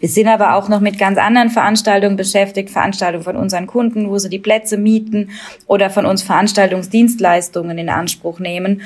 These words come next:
Und da arbeiten wir natürlich auch dran, dass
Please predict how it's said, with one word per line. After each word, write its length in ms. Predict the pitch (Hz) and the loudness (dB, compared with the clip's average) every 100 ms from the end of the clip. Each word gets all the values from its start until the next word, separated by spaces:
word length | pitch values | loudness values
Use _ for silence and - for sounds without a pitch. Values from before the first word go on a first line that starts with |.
| - - | -18 -6
Und 120 | 196 | 0
da 140 | 196 190 | 2 4
arbeiten 380 | 196 202 202 | 2 2 2
wir 100 | 196 | 2
natürlich 480 | 190 190 202 185 185 | 2 2 0 2 0
auch 220 | - 226 | 0 0
dran, 360 | - 180 180 185 | -2 -2 -2 0
dass 280 | 180 185 | 0 -2